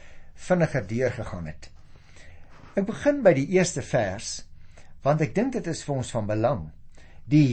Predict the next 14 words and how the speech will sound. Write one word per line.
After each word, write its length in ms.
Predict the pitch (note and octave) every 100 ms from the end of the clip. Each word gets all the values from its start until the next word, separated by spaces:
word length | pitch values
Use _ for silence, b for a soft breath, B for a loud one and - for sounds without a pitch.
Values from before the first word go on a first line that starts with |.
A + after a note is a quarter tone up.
| B2+
hele 400 | A#3 D4+ D4+ -
Israelitiese 800 | D#3+ D3+ B2+ C3 A3 G3+ - A2
volksvergadering 960 | - A3 A3 - B2 E3 F#3 G3+ F#3
het 120 | G#2+ G2
in 120 | F#2
Silo 360 | - B3 B3+
saamgekom 840 | F#3+ F3+ D#3 C3+ B2 A#2 A#2 G2+ G2 b b b
en 160 | A#2+ A#2
die 180 | A2 -
tent 400 | F#3+ F#3+ F#3+ - - -
van 220 | - B2
ontmoeting 640 | A2+ F#2 A#2+ C3+ C3+ B2 A2+ b b b
daar 260 | G#2 A#2 A#2
opgeslaan. 720 | C#3+ - C#3 - - D#2+ C2+